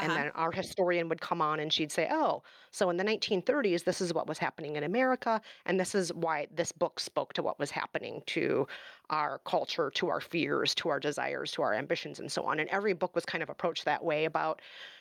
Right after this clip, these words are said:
Speaker 1: you know, how our historian looked at it. And when Jolenta and I lived by these books, we chose to live by first editions 'cause we didn't wanna live by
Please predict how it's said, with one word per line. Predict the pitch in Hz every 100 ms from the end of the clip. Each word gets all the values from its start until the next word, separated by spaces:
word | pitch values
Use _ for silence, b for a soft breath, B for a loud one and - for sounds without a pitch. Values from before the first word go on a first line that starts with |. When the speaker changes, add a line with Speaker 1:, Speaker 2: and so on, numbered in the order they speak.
| B
Speaker 1:
you | 185
know, | 151 147 -
how | - 185
our | 165
historian | 156 - 170 160 143
looked | 151 -
at | 143
it. | 147 - B B B
And | 208 196 190 190 214
when | 208
Jolenta | 208 196 196 208
and | 190
I | 180
lived | 240 -
by | 208
these | 175 -
books, | 143 -
we | 180
chose | - 220 220
to | 185
live | 175 -
by | 160
first | - 175 -
editions | 156 151 180 - - 170
'cause | - 190
we | 247
didn't | 285
wanna | 254 226
live | 196
by | 175